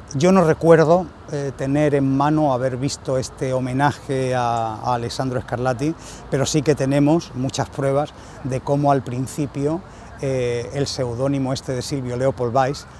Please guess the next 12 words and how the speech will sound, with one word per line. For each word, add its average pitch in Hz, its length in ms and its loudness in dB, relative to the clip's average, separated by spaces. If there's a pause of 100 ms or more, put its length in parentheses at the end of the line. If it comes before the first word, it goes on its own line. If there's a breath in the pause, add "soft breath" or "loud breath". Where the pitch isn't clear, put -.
acompañaba 131 880 -2
a - 20 -2
estas 123 260 -4
obras 127 220 0
que 127 140 -6
luego 127 260 2
hemos 117 200 -4
conocido, 123 560 -8 (260 loud breath)
que - 80 -8
son 120 220 -4
de 113 100 -6
Ponce. - 380 -10